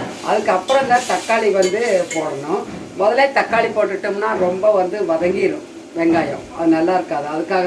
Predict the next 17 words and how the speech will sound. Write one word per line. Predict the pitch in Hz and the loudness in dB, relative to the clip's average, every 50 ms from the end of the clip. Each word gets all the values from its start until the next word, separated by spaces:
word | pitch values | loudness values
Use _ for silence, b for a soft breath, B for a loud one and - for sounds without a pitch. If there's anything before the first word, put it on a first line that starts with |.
| 175 | 0
தான் | - 254 262 | -2 -4 -4
இப்ப | - 175 156 | -6 -8 -10
அப்படி | 139 143 139 - 151 | -8 -10 -10 -6 -6
போட்டேன். | 147 143 - 214 233 226 180 | -4 -2 0 0 0 2 2
இது | 165 165 160 | 0 0 -2
ஒரு | 151 131 - | -2 -4 -2
டிப் | 180 180 175 185 170 160 | -2 -2 -2 0 0 0
வந்து | 156 151 180 | 0 2 2
உங்களுக்கு | 165 160 156 147 - 165 | 0 0 -2 -2 -4 -2
பிடிச்சிருந்தா | 156 - - 196 180 170 180 294 311 - 185 | -4 -2 -2 -2 -4 -2 -2 -4 -4 -2 -2
ஃபாலோ | - 131 139 - - | -2 -2 -4 -8 -10
பண்ணிக்கோங்க. | 123 113 - - - - - - - - - - - - - - - - - - - - - - - - - - - - - - - - - | -12 -12 -14 -14 -14 -16 -16 -16 -18 -18 -20 -20 -20 -20 -20 -20 -20 -20 -20 -18 -18 -18 -18 -18 -18 -18 -18 -18 -18 -18 -18 -16 -12 -8 -6
இப்ப | - - 262 247 214 | 0 2 2 4 4
வந்து | 208 - 302 370 370 320 - - - - - - - - - - - - - - - - | 2 2 2 2 2 0 -2 -12 -18 -18 -20 -20 -18 -18 -18 -18 -18 -18 -18 -14 -10 -10
தக்காளி, | 156 - - 185 170 160 - - 165 | -8 -4 0 2 2 2 2 2 0
ஒரு | 165 - - 202 | 0 2 2 2
பெரிய | 220 262 294 | 4 6 4